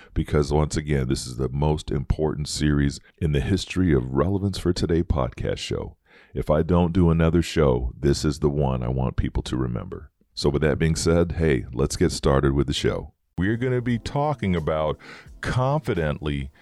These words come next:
sharing about the greatest gift. And of course, we know what the greatest gift is. The greatest gift is salvation through Jesus Christ.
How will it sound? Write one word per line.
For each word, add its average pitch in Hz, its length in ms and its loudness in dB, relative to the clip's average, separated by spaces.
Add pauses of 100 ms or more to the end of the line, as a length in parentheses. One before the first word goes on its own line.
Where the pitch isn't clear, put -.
(160)
sharing 73 760 -2
about 71 340 -4
the 73 80 -2
greatest 71 580 -4
gift. 64 360 -4
And 67 100 -4
of 67 80 -6
course, 80 260 -4
we 82 100 -2
know 87 120 0
what 92 100 -2
the 95 60 -4
greatest 101 400 0
gift 110 280 -4
is. 120 200 -2
The 123 80 -2
greatest 123 440 -2
gift 131 280 -2
is 127 160 -2
salvation 127 840 0
through 123 200 -2
Jesus 107 480 -2
Christ. 67 640 -6